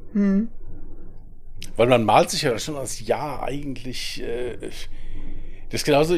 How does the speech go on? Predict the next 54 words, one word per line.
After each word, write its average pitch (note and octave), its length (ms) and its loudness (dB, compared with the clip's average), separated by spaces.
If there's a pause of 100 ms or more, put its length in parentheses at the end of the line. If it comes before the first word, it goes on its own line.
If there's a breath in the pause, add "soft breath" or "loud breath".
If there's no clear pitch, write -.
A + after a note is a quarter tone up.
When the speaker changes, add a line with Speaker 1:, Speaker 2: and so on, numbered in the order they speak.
Speaker 2:
wenn, C#3+ 160 0
wenn, C#3 180 2
wenn, C3+ 480 -2
wenn C3+ 100 -4
du C3+ 60 0
hier C3 120 0
so D3 100 2
ein, C3 80 2
so B2+ 120 0
ein, A#2 60 -4
so A#2+ 120 -4
ein, G#2+ 160 -2 (160)
so A#2+ 120 2
ein G2+ 120 2
Vlog C3 240 8
guckst F3 260 2
von, C#3+ 200 4
von C3+ 220 0
so C3+ 80 0
jemandem, C3 480 4
keine B2+ 280 4
Ahnung, D3 400 4 (840 loud breath)
der C#3 280 6
halt C3+ 360 4
da C3 200 6
so B2 100 -4
seinen B2 280 6
Tag C#3 380 6
filmt. A#2+ 360 2
Das - 100 -14
heißt, A#2 180 -2
so, D3 220 8
jetzt C#3 200 0
gehe C#3+ 120 0
ich A2 120 -4
in A2+ 60 -6
einen A2 80 -8
Café D#3 460 2
und B2+ 100 2
setz - 180 -8
mich - 100 -16
da B2 100 4
hin, D#3+ 320 -2
hier B2+ 140 0
mit A2+ 120 2
dem G#2 40 -4
MacBook D3 400 -4
und F#2 100 -8
schreibe B2+ 280 0
ein B2+ 60 -12
bisschen B2 280 -6
was, A#2 220 0
keine G#2+ 220 0
Ahnung. B2+ 340 2